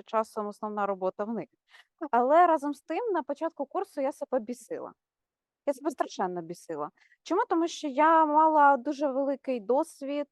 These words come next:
е, в мене, в принципі, я порахувала, в мене приблизно понад десяти тисяч, е, годин проведених занять за всю мою кар'єру. Тобто у мене, в пр-,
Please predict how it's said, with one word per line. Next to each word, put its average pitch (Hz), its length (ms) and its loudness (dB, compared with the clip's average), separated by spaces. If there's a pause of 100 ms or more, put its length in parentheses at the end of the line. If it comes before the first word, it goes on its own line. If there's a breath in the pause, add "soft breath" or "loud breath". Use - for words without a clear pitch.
(100)
е, 247 200 4
в 240 60 -4
мене, 262 600 0
в 226 60 -14
принципі, 285 340 -2
я 254 40 4
порахувала, 269 520 2
в 320 40 2
мене 262 140 -4
приблизно 240 480 -2 (240)
понад 262 260 0
десяти 277 460 -4
тисяч, - 560 -8
е, 208 480 2
годин 226 420 -2
проведених 226 440 -2
занять 226 500 -2
за 185 280 2 (220 soft breath)
всю 262 180 -6
мою 214 180 -2
кар'єру. 262 460 2
Тобто - 260 -2
у - 20 -2
мене, 311 260 2
в 220 40 -12 (160)
пр-, - 120 -4